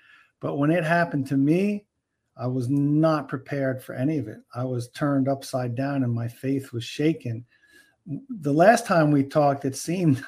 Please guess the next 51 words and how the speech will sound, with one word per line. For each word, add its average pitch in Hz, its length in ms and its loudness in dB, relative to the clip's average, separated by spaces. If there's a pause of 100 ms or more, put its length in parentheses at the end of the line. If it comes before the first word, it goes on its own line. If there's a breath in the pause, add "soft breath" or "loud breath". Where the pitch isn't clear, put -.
(480 soft breath)
<laughs> - 520 -20
you 151 380 -6
t-, 160 320 -4
told 165 320 4
me, 143 100 4
and 135 140 10
you, 139 260 4
I 135 60 -10
want 135 260 -4
you 131 60 -12
to 127 100 -6
tell 143 260 -2
the 127 60 -4
listeners 131 640 0
that 127 220 0
experience 156 720 2
of 120 180 -6
you 135 180 2
getting 135 280 -4
the 127 60 0
phone 151 340 0
call 131 260 0
in 127 100 0
the 120 80 -2
parking 143 540 -2
lot. 117 320 -6 (880)
And 131 300 2
right 156 220 6
away 151 300 6
you 127 140 2
were 123 80 0
like, 117 260 -2
"Okay, 127 320 -4
Lord, 117 400 -4
I 117 140 -6
know 127 240 0
I 120 80 -2
can't 117 320 -6
do 120 220 -2
this 135 140 -4
without 123 400 -2
you." 107 200 -10
Something 147 520 -2
to 135 100 -8
that 120 220 -2
effect 127 500 -6
you 117 80 -10
had 117 220 -14
told 117 300 -8
me. 113 80 -10
So 113 380 -8